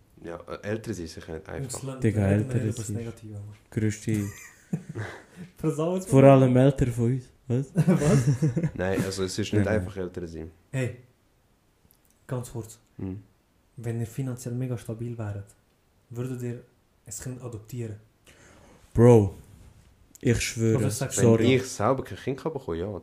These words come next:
Speaker 2: Nein, nein, wenn du Kind kannst, oh, egal was für eine Situation, auch wenn du Kind kannst
Speaker 3: Sorry.
Speaker 2: bekommen.
Speaker 3: Sorry, sorry, bin ich so reingeplatzt.
Speaker 1: Oh, keine Ahnung. Weiss nicht, red du, du hast schon
Speaker 3: Bro, ich
Speaker 1: schon
Speaker 3: hab
Speaker 1: einen.
Speaker 3: immer gesagt, in meiner Freundin,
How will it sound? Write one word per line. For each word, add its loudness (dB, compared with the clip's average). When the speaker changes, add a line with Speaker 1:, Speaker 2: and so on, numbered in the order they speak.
Speaker 2:
Nein, 2
nein, 2
wenn 2
du -2
Kind -4
kannst, -6
oh, -6
egal -2
was -4
für -10
eine -8
Situation, -10
auch -6
wenn -4
du -10
Kind -8
kannst -6
Speaker 3:
Sorry. 0
Speaker 2:
bekommen. -4
Speaker 3:
Sorry, -8
sorry, -8
bin -8
ich -10
so -6
reingeplatzt. -10
Speaker 1:
Oh, -8
keine -18
Ahnung. -20
Weiss -8
nicht, -12
red -6
du, -6
du -12
hast -12
schon -10
Speaker 3:
Bro, 6
ich 2
Speaker 1:
schon 0
Speaker 3:
hab 0
Speaker 1:
einen. -2
Speaker 3:
immer 0
gesagt, -4
in -4
meiner -2
Freundin, -4